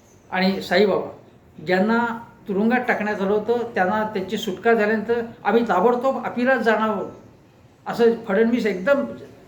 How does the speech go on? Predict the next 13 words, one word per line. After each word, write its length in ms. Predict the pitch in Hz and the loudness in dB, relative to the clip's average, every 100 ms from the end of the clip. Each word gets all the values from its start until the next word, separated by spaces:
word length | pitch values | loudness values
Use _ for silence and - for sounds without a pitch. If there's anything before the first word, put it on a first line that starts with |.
| - | -8
एका 220 | 214 262 240 | -4 2 2
मिनिटात 360 | 214 226 262 | 2 0 0
चॅनल 320 | - 214 226 | 2 0 2
समोर 280 | 226 220 214 | 0 0 -2
येऊन 140 | 214 202 | -4 -4
त्यांनी 160 | 214 | -4
सांगितलं. 360 | 190 160 156 - - - - - | -4 -8 -8 -14 -20 -20 -20 0
त्या 140 | 214 233 | 2 2
ठिकाणी 480 | 233 185 214 214 208 | 2 0 0 0 -2
सु-, 180 | - | -6
त्याबाबत 400 | 196 190 190 208 | -2 0 0 -2
सुद्धा 500 | 202 - 185 190 220 220 - - - - | -4 -6 -2 -2 -2 -8 -18 -20 -16 -2
सरकारच्या 760 | 170 160 196 185 190 196 208 | -2 0 0 0 0 -2 -2